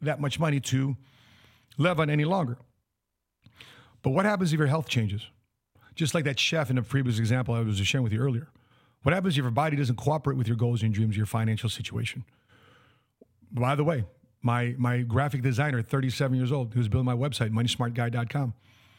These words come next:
he gets a policy from us 'cause he's watching my videos and listening to my podcast and letting, reading our content online. He says, "Matt, I think I need to be your customer." So he becomes a customer. About eighty bucks a month, boom, boom, boom. Next thing,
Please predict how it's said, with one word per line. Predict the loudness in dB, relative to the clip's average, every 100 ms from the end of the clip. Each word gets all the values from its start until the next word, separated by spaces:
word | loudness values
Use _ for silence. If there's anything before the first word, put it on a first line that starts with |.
| _ _ _ _ _
he | -2
gets | 0 2
a |
policy | 0 0 0
from | 0 0
us | 0
'cause | 0
he's | 2
watching | 0 0 0
my | 0
videos | 0 0 0
and |
listening | 0 0 0
to |
my | 0 0 -2 -6 -20 -20 -20 _ 0
podcast | 0 0 0 0
and | 0
letting, | 0 0
reading | 0
our | 0
content | 0 0 0 0
online. | 0 0
He |
says, | 0
"Matt, | 0
I | 0
think | 0
I |
need | 0
to |
be | 2
your | 0 0
customer." | -2 -4 -10 -16 -18 _ _ _ _ _ _ _ _ _ _ _ _ _ _ -10
So | -4
he |
becomes | 0 2 0
a |
customer. | 2 0 -2 -6 -8 _ _ _ -14
About | -6
eighty | -2 0
bucks | 0 -2 -2
a |
month, | -2 -2 -8 -20 -6
boom, | -4
boom, | -2 0
boom. | 0 -2 -6 _ _ _ _ _ _ _ -6
Next |
thing, | -2